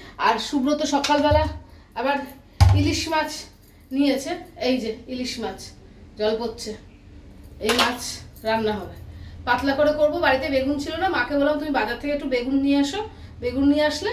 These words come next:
বেগুনের দিয়ে কালো জিরে দিয়ে একটা পাতলা মাছের ঝোল করব, তাহলে দুপুরবেলা খাওয়া হয়ে যাবে।" ইলিশ মাছ তো, আর কিছু আমাদের লাগবে না, ছেলের আমার তো লাগবেই না, মা আর সুব্রতর একটু লাগলে পরে কালকের আছে, সব মিলিয়ে মিশিয়ে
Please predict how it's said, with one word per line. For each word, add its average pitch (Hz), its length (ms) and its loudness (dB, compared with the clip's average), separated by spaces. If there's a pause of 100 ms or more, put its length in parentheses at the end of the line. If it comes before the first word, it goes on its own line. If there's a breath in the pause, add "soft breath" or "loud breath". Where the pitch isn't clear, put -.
(400 loud breath)
বেগুনের 285 400 4 (600)
দিয়ে 381 220 0
কালো 254 220 2
জিরে 269 160 0
দিয়ে 320 120 0
একটা 320 120 -4
পাতলা 254 300 0
মাছের 226 300 -4
ঝোল 214 200 -4
করব, 175 360 -10 (880 loud breath)
তাহলে 254 280 0
দুপুরবেলা 262 440 2
খাওয়া 226 260 0
হয়ে 226 120 -2
যাবে।" 226 120 -4
ইলিশ 226 280 -6
মাছ 269 240 -4
তো, 349 220 -6 (300 loud breath)
আর 226 180 -4
কিছু 269 220 0
আমাদের 254 340 2
লাগবে 190 300 -2
না, 196 120 -12
ছেলের 247 300 -8
আমার 320 220 -2
তো 370 60 -4
লাগবেই 311 360 0
না, 415 100 0 (380 loud breath)
মা 285 160 4
আর 285 160 2
সুব্রতর 285 500 -4
একটু 285 160 -4
লাগলে 254 340 0
পরে 294 240 0
কালকের 247 400 -4
আছে, 277 420 -6 (280 loud breath)
সব 277 180 0
মিলিয়ে 254 300 0
মিশিয়ে 381 400 0